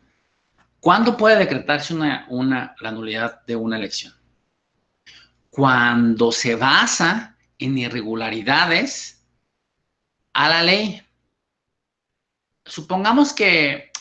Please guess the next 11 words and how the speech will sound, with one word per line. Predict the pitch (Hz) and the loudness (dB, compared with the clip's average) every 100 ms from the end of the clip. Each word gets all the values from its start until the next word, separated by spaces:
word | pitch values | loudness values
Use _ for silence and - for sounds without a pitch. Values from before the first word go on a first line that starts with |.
| - | -10
esta, | 151 180 - 247 247 | -6 -6 -4 -4 -4
esto | 180 - | -6 -6
que | 226 | -8
parece | - 143 147 | -4 -4 -2
una | 185 180 | -2 -2
obviedad, | 165 143 147 160 - - _ _ | 0 0 0 -2 -6 -20 _ _
no, | 135 | -4
no | 151 170 | -2 0
lo | 175 | 0
es | 170 | -2
tanto. | - 160 156 - - | -2 0 0 -4 -12